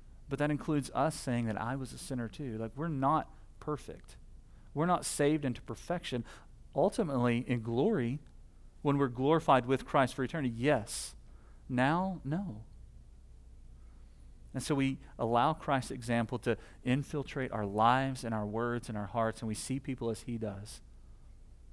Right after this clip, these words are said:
We humble ourselves so that we can see people the way he did, and that propels us then to true fellowship. That propels us to sit down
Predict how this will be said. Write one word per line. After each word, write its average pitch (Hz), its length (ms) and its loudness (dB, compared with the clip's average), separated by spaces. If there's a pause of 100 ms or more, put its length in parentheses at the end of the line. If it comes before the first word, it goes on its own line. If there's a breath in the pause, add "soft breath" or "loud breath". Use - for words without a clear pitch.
(680)
We 120 140 0
humble 139 420 -2
ourselves 113 800 -2 (1120)
so - 120 -4
that 117 60 2
we 117 120 -2
can 117 140 -2
see 123 440 -2
people 113 340 -2
the 107 80 -4
way 107 160 0
he 110 200 -4
did, 104 280 0 (320 loud breath)
and 113 140 0
that 113 220 4
propels 123 580 -6
us 101 180 -2
then 101 340 -4 (360 loud breath)
to - 80 -6
true 120 300 -6
fellowship. 151 520 -6 (1040 soft breath)
That 131 160 4
propels 147 440 2
us 131 140 -2
to 123 100 -6
sit 131 460 -2
down 123 460 4